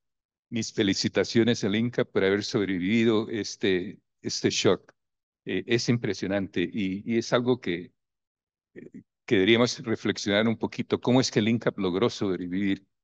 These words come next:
¿Cuáles fueron las estrategias? Eh, yo quer-, quería comentar,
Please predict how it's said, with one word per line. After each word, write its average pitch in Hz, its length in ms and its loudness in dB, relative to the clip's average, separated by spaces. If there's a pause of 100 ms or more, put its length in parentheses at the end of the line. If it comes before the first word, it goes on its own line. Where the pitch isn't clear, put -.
¿Cuáles 107 280 2
fueron 113 240 2
las 98 160 -2
estrategias? 92 880 -6 (800)
Eh, 98 420 -2 (640)
yo 131 160 6
quer-, 147 300 8 (540)
quería 139 260 4
comentar, 127 640 2